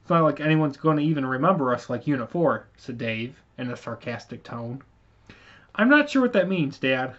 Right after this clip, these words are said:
However, I think it is a great name for us," replied Devon. As of this day, Douglas, Dave,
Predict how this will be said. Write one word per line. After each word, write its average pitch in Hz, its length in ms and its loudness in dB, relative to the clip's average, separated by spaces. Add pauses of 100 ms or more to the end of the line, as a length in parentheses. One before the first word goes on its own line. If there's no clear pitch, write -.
(140)
However, 185 540 6
I 190 120 -2
think 214 160 0
it 196 100 0
is 156 120 0
a 139 60 -2
great 151 360 4
name 151 240 0
for 120 260 -8
us," - 240 -16 (160)
replied 117 420 -6
Devon. 117 360 -8 (2000)
As 180 160 2
of 208 160 4
this 202 180 6
day, 147 540 4
Douglas, 165 340 4
Dave, 135 520 0